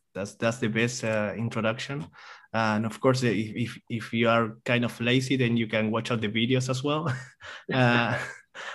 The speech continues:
and, but of course, I will, uh, uh, I will,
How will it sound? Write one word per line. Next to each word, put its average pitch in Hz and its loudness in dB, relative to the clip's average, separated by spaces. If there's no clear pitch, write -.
and, 117 4
but 143 6
of 139 4
course, 165 6
I 135 2
will, 147 2
uh, 139 2
uh, 127 -2
I 139 2
will, 143 2